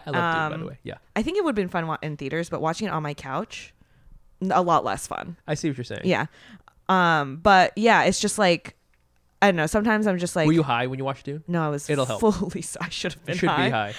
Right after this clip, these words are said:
Speaker 2: I know. Why did I watch it sober? I'm usually high during every movie.
Speaker 1: I love, uh, you do, and that's what I really like about you. You said you got, <laughs> once you got, uh, really high and you watched Shrek.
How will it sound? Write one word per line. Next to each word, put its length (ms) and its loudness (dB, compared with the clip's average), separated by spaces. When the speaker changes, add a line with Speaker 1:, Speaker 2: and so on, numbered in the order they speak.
Speaker 2:
I 60 6
know. 200 6
Why 180 6
did 140 4
I 40 6
watch 240 4
it 80 -6
sober? 300 -2
I'm 120 -2
usually 280 -4
high 120 -4
during 220 -6
every 260 -6
movie. 440 -14
Speaker 1:
I 120 6
love, 420 0
uh, 40 0
you 120 -2
do, 260 2
and 140 -4
that's 200 -2
what 80 2
I 20 4
really 180 2
like 180 -2
about 260 -4
you. 140 -4
You 80 -6
said 200 -4
you 80 -6
got, 260 -4
<laughs> 60 -20
once 320 -6
you 80 -8
got, 180 -2
uh, 220 -2
really 200 -4
high 200 -4
and 80 -10
you 80 -8
watched 300 -6
Shrek. 260 -6